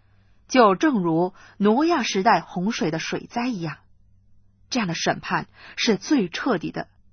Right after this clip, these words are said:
没有人可以逃脱。先知就在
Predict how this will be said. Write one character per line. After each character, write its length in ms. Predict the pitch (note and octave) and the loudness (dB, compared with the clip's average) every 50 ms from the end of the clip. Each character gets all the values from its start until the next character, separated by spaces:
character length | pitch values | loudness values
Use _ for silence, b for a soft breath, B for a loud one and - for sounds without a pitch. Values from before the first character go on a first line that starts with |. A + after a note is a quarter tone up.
| _ b b b b b | _ b b b b b
没 140 | B3 D#4 | 4 4
有 100 | F4 D#4+ | 6 6
人 300 | G3+ E3+ E3 D#3+ F3 G3 - | 4 4 4 2 2 0 -4
可 140 | - A3 F#3 | -4 -4 -4
以 20 | |
逃 240 | D#3+ - - D#3+ D#3 | -4 -4 -8 -10 -10
脱。 320 | - - F#3 E3+ D#3+ - _ _ _ - _ _ _ _ _ _ _ _ _ _ _ - _ _ _ _ - | -8 -6 -6 -4 -6 -6 _ _ _ -20 _ _ _ _ _ _ _ _ _ _ _ -20 _ _ _ _ -14
先 320 | - - G#3+ G3 F3+ F3 | -4 0 2 2 2 2
知 260 | F3 F3+ F3 E3+ E3 | 0 0 0 0 0
就 180 | D#3+ - G3+ F3+ | -2 -2 -2 -2
在 220 | - F3+ F3 F3 | -2 -4 -8 -8